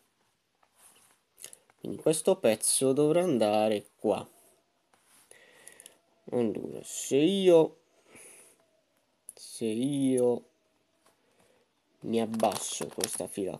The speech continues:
qua, Ecco, vedi, già me lo trovo posizionato. Potrei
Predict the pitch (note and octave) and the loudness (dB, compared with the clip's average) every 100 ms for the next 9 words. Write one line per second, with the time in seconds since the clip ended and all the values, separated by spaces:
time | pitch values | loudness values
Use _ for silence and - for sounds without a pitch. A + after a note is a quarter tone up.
0 | _ A1+ - - _ _ _ _ _ _ | _ -16 -16 -20 _ _ _ _ _ _
1 | _ _ _ _ _ - A2 - - A2 | _ _ _ _ _ -8 -8 -8 -10 -6
2 | F#2+ G2+ B2+ A2 G#2+ - F#2 - - - | -4 0 0 0 -2 -2 -4 -6 -14 -12
3 | - C#2+ - - - - - - - _ | -12 -12 -14 -20 -20 -20 -20 -20 -20 _
4 | - G#3+ A3+ A#2+ A2+ C#3+ | 2 2 4 4 4 2